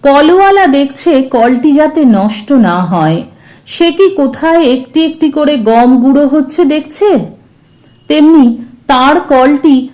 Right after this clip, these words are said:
তিনি ঠিক রাখছেন, কোথায় কে কি খুঁটিনাটি করছে তা কি তিনি অত দেখছেন?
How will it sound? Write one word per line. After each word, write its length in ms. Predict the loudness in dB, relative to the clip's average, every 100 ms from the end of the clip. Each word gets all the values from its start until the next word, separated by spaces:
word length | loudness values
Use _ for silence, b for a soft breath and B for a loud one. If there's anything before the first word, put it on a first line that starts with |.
| -12 -2
তিনি 320 | 0 0 -2
ঠিক 300 | 0 0 2
রাখছেন, 840 | 0 0 -2 -6 -2 -2 -2 -4 -10 b b b -2
কোথায় 540 | -2 -2 -2 0 0
কে 260 | 0 -4 -2
কি 200 | -2 -2
খুঁটিনাটি 680 | -2 0 2 2 2 -2
করছে 680 | -2 -2 -2 -4 -2 -2 -2 B B _
তা 260 | 0 0 0
কি 100 | -2
তিনি 300 | 0 4 4
অত 220 | 2 0 -2
দেখছেন? 680 | 0 -2 -4 -4 0 0